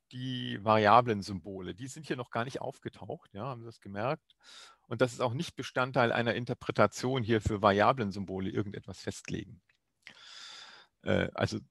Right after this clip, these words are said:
zu dem Begriff der Interpretation gehört das nicht, da gehört nur Grundmenge und Interpretation für Konstanten, Funktions- und Relationssymbole.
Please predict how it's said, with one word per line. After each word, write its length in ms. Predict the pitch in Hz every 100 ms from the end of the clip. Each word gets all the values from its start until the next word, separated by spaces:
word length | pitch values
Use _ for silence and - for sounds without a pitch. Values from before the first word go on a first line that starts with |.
| _ _ _ _ _ _ _ _ _
zu 140 | -
dem 140 | 110 101
Begriff 320 | 107 135 127
der 120 | 107
Interpretation 760 | 107 117 - 107 104 - 123 127
gehört 240 | 113 101
das 180 | 95 90
nicht, 180 | 131 -
da 80 | 95
gehört 240 | 98 101
nur 160 | 95 90
Grundmenge 640 | - 139 143 131 127 127
und 180 | 107 107
Interpretation 840 | 113 104 104 - 101 95 - 101 95
für 140 | 95
Konstanten, 540 | - 92 - 104 101
Funktions- 500 | - 92 - 98 90
und 120 | - -
Relationssymbole. 800 | 92 - - - - _ _